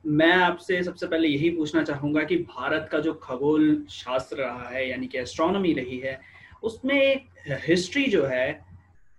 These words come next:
उसके बारे में हमें कुछ बताएं कि भारत के एस्ट्रोनॉमी की हिस्ट्री कैसी है और क्यों इस चीज को पहले परस्यू किया जाता था?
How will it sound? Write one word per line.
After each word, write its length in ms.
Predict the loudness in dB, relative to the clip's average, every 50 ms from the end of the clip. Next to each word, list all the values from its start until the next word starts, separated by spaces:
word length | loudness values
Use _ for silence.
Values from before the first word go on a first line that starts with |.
| _ -20 -20 _ _ _ _ _ _ _
उसके 260 | -4 -4 0 -2 0
बारे 320 | 0 2 2 2 2 4 4
में 80 | 2
हमें 200 | 2 2 0 0
कुछ 240 | 0 -2 -4 -4 -8
बताएं 300 | -8 -8 -6 -8 -8 -4
कि 100 | -6 -6
भारत 460 | -6 -6 -4 -2 -2 -2 -2 -4 -6 -14 -20 -20 _ _
के 260 | -4 -4 -2 -2 -4 -4 -6 -10 -16 -20 _ _ -20 -20 -20 _ -12
एस्ट्रोनॉमी 600 | -10 -10 -8 -4 -2 0 0 2 0 0 -2 -4
की 160 | -2 -2 -2 -2
हिस्ट्री 440 | -2 -2 -4 -2 0 0 2 2
कैसी 340 | 2 -2 -4 -4 -8 -12 -8
है 220 | -8 -8 -8 -8 -12 -20 -20 -20 -20 _ _ 0
और 320 | 2 2 2 0 -4 -8 -2
क्यों 340 | 0 2 2 2 0 0 0
इस 240 | 0 0 0 -2 -6
चीज 260 | -4 -4 -4 -4 2
को 160 | 4 4 4
पहले 320 | 4 0 -4 -2 -2 -2
परस्यू 420 | 0 0 -2 -4 -2 0 0 0 0
किया 280 | 0 -2 -2 0 0
जाता 260 | -2 -4 -6 -8 -10 -12
था? 260 | -12 -14 -20 -12